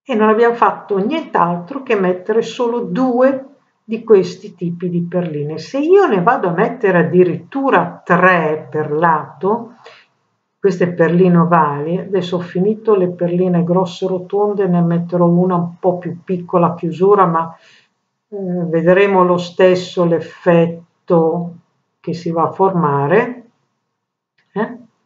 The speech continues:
Questa è quella che dovrebbe essere di chiusura.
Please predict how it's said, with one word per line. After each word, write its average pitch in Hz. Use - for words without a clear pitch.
Questa -
è 139
quella 143
che -
dovrebbe 143
essere 139
di 139
chiusura. 151